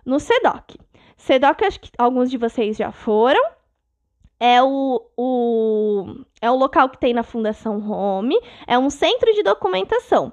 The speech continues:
E lá, além da visita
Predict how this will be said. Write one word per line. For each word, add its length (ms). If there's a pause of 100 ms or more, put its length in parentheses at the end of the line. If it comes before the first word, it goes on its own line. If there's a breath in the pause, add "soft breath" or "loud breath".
(300 loud breath)
E 200
lá, 280
além 300
da 140
visita 920